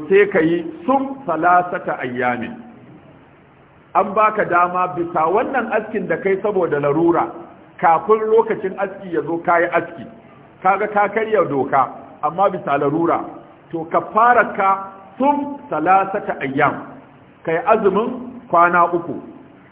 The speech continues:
Au tasaddaq bi faraqin baina sittatin, ko kuma ka je ka ciyar da mutum shida masu jin yunwa. Ko kuma au nusuk,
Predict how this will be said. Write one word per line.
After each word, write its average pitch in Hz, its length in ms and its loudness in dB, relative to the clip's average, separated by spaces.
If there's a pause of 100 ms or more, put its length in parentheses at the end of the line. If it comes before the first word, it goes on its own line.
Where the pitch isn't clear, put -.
(120)
Au 240 220 6
tasaddaq 202 960 0
bi 170 120 2
faraqin 233 800 2
baina 202 340 2
sittatin, - 480 -6 (340)
ko 208 160 2
kuma 226 240 -2
ka 202 120 -2
je 208 280 2
ka 180 60 -2 (100)
ciyar 202 340 -2
da 180 100 2
mutum 175 340 -4 (100)
shida 185 220 -2
masu 147 320 -4
jin 165 160 -4
yunwa. 135 260 -4 (1600)
Ko 233 180 8
kuma 233 540 2
au 233 200 2
nusuk, 233 280 -4